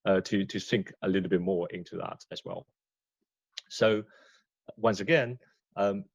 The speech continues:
I hope that covid nineteen really would be able to, um, you know, pull a little, uh, you know,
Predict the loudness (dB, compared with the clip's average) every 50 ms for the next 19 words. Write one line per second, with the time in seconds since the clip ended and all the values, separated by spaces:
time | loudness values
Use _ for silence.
0 | -4 -4 -2 2 2 2 2 2 0 0 0 0 0 -4 -14 -8 -2 -2 -2 0
1 | 0 0 -2 -2 -2 -4 -4 -4 -4 -8 -12 _ _ _ _ _ _ _ _ _
2 | _ _ _ _ _ _ _ _ _ _ _ -8 -2 2 4 4 4 4 2 -2
3 | -2 -6 -4 0 2 2 2 2 -2 _ -2 0 2 4 4 4 2 0 -2 -4
4 | -6 -6 -4 -4 -4 -4 -6 -8 _ -6 -2 0 0 0 0 -2 -6 -12 -16 -20
5 | _ _ _ -4 -4 -2 -2 -2 -2 -4 -6 _ _ _ _ _ _ _ _ 2
6 | 4 4 4 4 2 -4 _ _ _ -6 -4 -2 -2 -2 -6 -10 -12 -16 _ _
7 | -14 -10 -8 -8 -8 -10 _ _ _ _ _ _ _ _ _ _ -20 -14 -8 -6
8 | -4 -4 -4